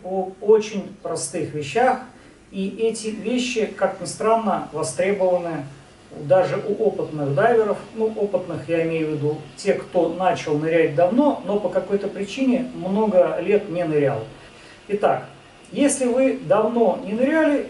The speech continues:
значит, вы давно не пользовались своей скубой и, возможно, забыли, как её правильно собирать.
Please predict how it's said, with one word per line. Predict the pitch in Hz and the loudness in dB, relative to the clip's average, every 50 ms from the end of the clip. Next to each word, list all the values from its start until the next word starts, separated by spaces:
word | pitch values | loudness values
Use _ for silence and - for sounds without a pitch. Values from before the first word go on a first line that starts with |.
| - 147 | -10 -8
значит, | 135 - 226 - - 202 - | 0 0 2 2 2 -2 -4
вы | 185 196 202 | 0 2 2
давно | 202 185 190 190 202 208 190 165 147 | 6 6 6 4 4 2 0 0 0
не | 139 156 160 | -2 -4 -4
пользовались | - - 180 160 143 135 147 139 135 123 127 120 - - - - - - | -2 -2 0 0 0 0 -2 -2 -2 -4 -6 -8 -10 -12 -16 -18 -18 -14
своей | - - 151 147 151 156 160 151 143 127 123 - - - - | -12 -8 -4 -2 -2 0 0 -2 -2 -4 -6 -10 -14 -16 -14
скубой | - - - - 269 277 247 254 247 233 - - - - - - - - - | -14 -12 -2 0 0 2 2 2 2 0 -2 -8 -12 -18 -20 -20 -20 -16 -6
и, | 247 247 285 - | -2 -2 -2 0
возможно, | - 285 294 - - 240 277 294 285 269 254 247 247 254 - - - - - - - - - | 4 2 2 4 4 4 4 4 4 4 2 2 2 0 0 -6 -10 -14 -18 -20 -20 -16 -10
забыли, | 151 143 185 185 180 202 240 254 240 226 208 - - - - - | 2 4 4 4 4 2 0 2 2 2 0 0 -6 -14 -18 -4
как | - 214 247 247 247 247 - | 0 2 2 2 0 -4 -10
её | 175 160 175 214 208 | -12 -2 -2 0 0
правильно | - 165 160 175 185 170 156 147 147 143 | 0 2 4 4 4 4 2 0 -2 -4
собирать. | 139 - 147 139 123 120 113 113 110 | -4 -6 -6 -6 -8 -8 -8 -8 -10